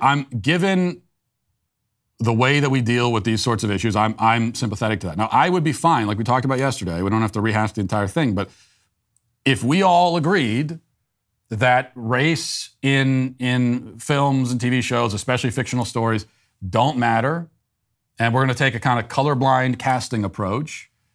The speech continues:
and, uh, you know, it just, it, it, it doesn't matter as long as the actor is good. If we could all agree on that, then I'd be on board. And as I said, that's basically what it was for many years, what it was back in the nineties.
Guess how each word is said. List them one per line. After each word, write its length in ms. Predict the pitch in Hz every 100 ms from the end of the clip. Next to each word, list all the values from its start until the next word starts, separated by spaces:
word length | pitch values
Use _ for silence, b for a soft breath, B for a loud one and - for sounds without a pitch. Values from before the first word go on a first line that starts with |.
| _ _ _
and, 420 | 120 117 117 110
uh, 460 | 120 117 113 117 117 131
you 120 | 147
know, 140 | 127
it 80 | 127
just, 180 | 120 123
it, 180 | 120 123
it, 200 | 117 131
it 120 | 110
doesn't 240 | 131 127
matter 220 | 190 120
as 80 | 101
long 240 | 110 123 123
as 100 | 104
the 140 | 113
actor 260 | 113 113 110
is 80 |
good. 160 | 113 107 B -
If 120 | 120
we 100 | 160
could 140 | 175
all 120 | 165 156
agree 280 | 131 262 190
on 140 | 98
that, 320 | 92 110 143
then 180 | 135 139
I'd 240 | 135 165
be 80 | 143
on 160 | 156 151
board. 300 | 208 107 90
And 180 | 101 110
as 160 | 120
I 60 | 123
said, 220 | - 123
that's 160 | 101 -
basically 500 | 117 117 110 120 113
what 240 | 104 117
it 80 | 110
was 420 | 135 151 78 78
for 160 | - 101
many 180 | 104
years, 280 | 110 139 80
what 80 | 92
it 40 |
was 160 | 104 110
back 240 | 113 113
in 60 | 120
the 60 | 120
nineties. 440 | 139 131 78